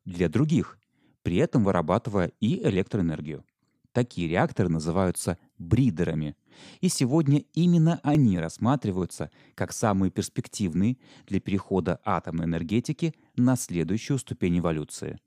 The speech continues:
замкнутый топливный цикл. Это приведёт к серьёзному сокращению количества радиоактивных отходов и повышению экономической эффективности энергетики.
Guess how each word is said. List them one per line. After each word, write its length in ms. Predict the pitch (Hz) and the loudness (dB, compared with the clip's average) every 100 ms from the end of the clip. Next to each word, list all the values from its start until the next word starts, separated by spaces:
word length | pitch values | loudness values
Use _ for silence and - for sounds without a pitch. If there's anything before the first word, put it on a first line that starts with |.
| _ _ - | _ _ -10
замкнутый 840 | 78 78 87 123 - 147 - 156 | -6 -2 2 2 2 -2 0 -2
топливный 540 | - - 78 90 90 | -2 -4 -2 -2 -2
цикл. 380 | 101 - 76 - - _ _ - - - | -2 -6 -10 -12 -14 _ _ -20 -20 -2
Это 220 | - 139 | 0 0
приведёт 420 | 139 135 123 147 - | 2 2 2 2 -2
к 80 | |
серьёзному 640 | - - 98 120 123 107 107 | -4 0 2 2 2 2 0
сокращению 680 | - 101 98 - 107 98 | -2 -2 -2 2 4 4
количества 760 | 90 101 107 - 87 - 82 76 - | 2 2 2 0 -6 -4 -4 -4 -2
радиоактивных 800 | 95 90 101 - 95 82 78 | -2 0 -2 -2 -4 -4 -4
отходов 480 | 90 - 180 139 95 _ - - - | -6 -2 -2 0 -4 _ -20 -8 -2
и 100 | 151 | 0
повышению 720 | 110 90 92 147 156 151 - | 0 0 0 2 2 2 2
экономической 880 | 160 - 98 87 95 131 123 - - | -2 0 0 2 2 0 -2 -2 -2
эффективности 600 | 104 101 - 87 90 - | -2 -6 -4 -2 -2 -2
энергетики. 580 | 85 80 76 - 87 | -4 -4 -8 -10 -16